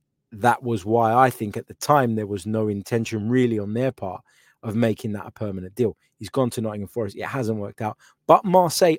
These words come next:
are said to be interested in bringing Nuno Tavares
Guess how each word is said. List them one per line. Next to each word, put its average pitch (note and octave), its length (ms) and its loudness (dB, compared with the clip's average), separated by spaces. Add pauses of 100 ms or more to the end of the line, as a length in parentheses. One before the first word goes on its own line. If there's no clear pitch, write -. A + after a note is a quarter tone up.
are F3+ 220 6
said F#2+ 400 -6 (340)
to C3+ 120 2
be B2+ 260 0
interested C3 640 -4
in B2+ 220 0
bringing G#2+ 320 -2
Nuno G#2 260 -4
Tavares G2+ 500 -6